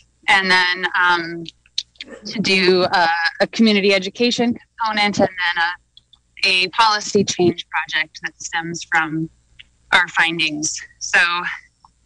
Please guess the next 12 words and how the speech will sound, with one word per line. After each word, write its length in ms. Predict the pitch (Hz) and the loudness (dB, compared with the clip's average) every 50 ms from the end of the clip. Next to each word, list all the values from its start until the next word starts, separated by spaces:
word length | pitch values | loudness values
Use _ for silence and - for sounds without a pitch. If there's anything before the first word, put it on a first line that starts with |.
| _ _ _ _ _ _ _ _ | _ _ _ _ _ _ _ _
we 120 | 202 208 | 0 0
should 280 | - - 214 202 175 - - | 0 0 0 -4 -4 -2 2
probably 420 | 214 208 202 208 202 202 208 208 | 2 4 4 2 2 2 2 2
do 80 | 180 202 | 2 0
some 240 | 202 - 190 185 190 | -2 -2 -2 -2 -2
background 560 | 190 196 202 - 190 190 180 180 180 180 185 | 0 -2 -2 0 2 2 2 4 4 2 2
and 140 | 185 - - _ _ _ _ - - | 2 2 0 _ _ _ _ -6 -6
talk 120 | 190 185 - | -2 0 0
about 400 | 190 180 180 175 175 170 165 - _ _ _ _ _ _ _ _ _ _ _ _ _ _ _ | 2 4 4 4 4 2 0 -4 _ _ _ _ _ _ _ _ _ _ _ _ _ _ _
what 420 | - 185 180 190 202 202 - - - | -14 -4 2 4 4 4 2 0 -2
whippets 420 | 208 202 196 - 190 165 - - - | -2 -2 0 0 -2 -4 -4 -4 0
are 480 | 196 202 190 175 165 160 180 226 285 | 2 2 4 2 2 0 -2 -4 -6